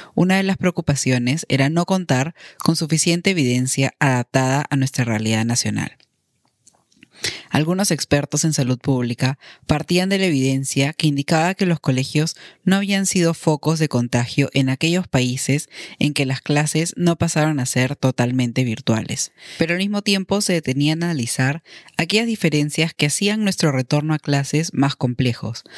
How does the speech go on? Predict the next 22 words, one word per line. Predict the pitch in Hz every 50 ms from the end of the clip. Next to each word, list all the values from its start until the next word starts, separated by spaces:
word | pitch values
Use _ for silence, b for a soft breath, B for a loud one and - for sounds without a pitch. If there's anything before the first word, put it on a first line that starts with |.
| B B B B B B
como | B 147 143 151
el | 147
transporte | 139 143 147 - - 160 147 151 165
a | 151
los | 147 143 -
colegios, | - 123 139 - 170 160 - - 151 147 147 165 -
la | - 135 139
convivencia | - - 135 135 135 131 143 147 151 147 -
entre | 165 151 143 151
escolares | 147 - - 123 123 135 131 135 135 139 139 139 -
y | 123
adultos | 127 131 127 120 - 139 139
con | - - 123 120
riesgo | - 131 131 127 123 131 135
de | 135 135
contagiarse | - 120 117 107 113 113 - - 147 135 131 131 139 - - 135 147 - B B B B B B B
y | B 156
nuestro | 160 156 151 - 151 151
acceso | - - 180 170 - - 185
limitado | 180 180 175 156 135 120 - - 131 123 127 131
a | 131 120
pruebas. | - 127 127 117 110 - - - - -